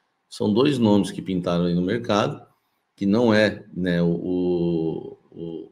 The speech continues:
o nosso querido aí Plata, né? O equatoriano Plata, de vinte e três anos, mas, né, agora a gente precisa aguardar pra saber quem são esses atletas. É, o Augusto deixou isso a cargo do Fabinho Soldado, é ele que negocia, o Fabinho que tá cuidando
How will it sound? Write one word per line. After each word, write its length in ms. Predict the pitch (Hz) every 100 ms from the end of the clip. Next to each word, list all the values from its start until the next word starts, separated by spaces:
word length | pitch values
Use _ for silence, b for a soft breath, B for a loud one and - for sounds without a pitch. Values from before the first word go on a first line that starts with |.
| _
o 60 | 87
nosso 300 | 90 85 -
querido 380 | 87 87 82
aí 300 | 82 82 82 - _ b b _ -
Plata, 420 | 87 120 - 113
né? 260 | 107 156 160 -
O 160 | - 92
equatoriano 580 | 90 87 95 87 90 87
Plata, 400 | 87 78 - 95
de 120 | 80
vinte 180 | 90 -
e 60 |
três 300 | 90 87 -
anos, 480 | 90 104 147 - - _ _ _ _ _ _ _
mas, 680 | - 104 113 147 - - - _ _ 101
né, 480 | 95 98 104 110 110 -
agora 340 | 87 92 95
a 20 |
gente 220 | 101 107
precisa 280 | - 107 110
aguardar 380 | 110 113 98 98
pra 100 | 104
saber 280 | - 98 101
quem 200 | 110 110
são 200 | - 107
esses 240 | 107 104
atletas. 760 | 120 117 98 92 85 71 - - _ _ _ _ _ -
É, 380 | 90 90 90 90
o 100 | 95
Augusto 720 | 85 95 101 - 104 - - _
deixou 400 | - 98 - 107
isso 180 | 95 -
a 80 | 92
cargo 320 | - 92 90
do 140 | 90 135
Fabinho 400 | 127 98 98 98
Soldado, 560 | 92 85 90 107 131
é 80 | 92
ele 140 | 95
que 100 | 92
negocia, 640 | 92 90 90 - 92 110 113
o 80 |
Fabinho 360 | 113 85 85 98
que 120 | 92
tá 120 | -
cuidando 520 | 87 92 80 90 90